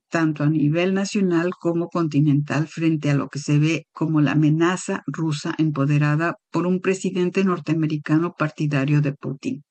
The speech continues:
Esta carrera armamentista incrementa los riesgos de políticas de austeridad que suelen afectar en particular a las mujeres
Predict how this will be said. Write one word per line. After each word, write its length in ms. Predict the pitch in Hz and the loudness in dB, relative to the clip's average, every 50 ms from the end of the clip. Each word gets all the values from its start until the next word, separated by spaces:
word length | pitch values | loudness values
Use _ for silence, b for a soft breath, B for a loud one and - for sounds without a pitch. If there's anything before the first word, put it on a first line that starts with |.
| _ _ _ _ _ _ _ _ _ _ | _ _ _ _ _ _ _ _ _ _
Esta 280 | 254 262 262 - 359 349 | 0 0 2 0 -2 -2
carrera 360 | - 285 269 196 196 208 214 | 0 0 2 2 2 2 2
armamentista 720 | 220 226 226 208 196 185 170 165 147 - 170 151 - - 196 | 4 4 4 4 4 2 2 0 0 -2 -6 -4 -2 0 2
incrementa 760 | 196 190 - 185 185 190 196 196 196 196 196 220 220 226 - _ | 2 2 2 0 0 2 2 0 0 0 -2 -2 -4 -4 -4 _
los 280 | - 180 180 175 165 - | -2 0 0 0 0 0
riesgos 520 | 196 208 214 220 220 214 220 - 233 226 | 0 0 2 2 2 0 0 -2 -2 0
de 100 | 220 - | 0 0
políticas 580 | 196 - 160 160 170 160 - 180 - 185 180 180 | -2 -2 -2 -4 -2 -4 -4 -2 0 -2 0 0
de 80 | 180 175 | -2 -4
austeridad 560 | 170 - - 185 185 196 196 202 214 247 247 - | -2 -2 -2 0 0 2 2 0 0 -2 -2 -2
que 80 | 190 | -4
suelen 360 | 190 - 185 185 190 190 190 | -2 0 0 0 2 2 0
afectar 440 | 185 160 - 160 151 147 - 165 165 | 0 0 -2 -4 -4 -4 -4 -2 -2
en 140 | 175 175 - | -2 -2 -2
particular 640 | - 131 143 147 - - - 170 165 160 160 175 180 | -2 -2 -2 -2 -6 -10 -8 -4 -2 -2 -2 -2 -2
a 60 | 180 | 0
las 180 | 180 180 180 175 | 0 0 0 0
mujeres 540 | 165 165 147 165 160 156 170 185 - _ | -2 -2 -2 -2 -2 -2 -2 -4 -6 _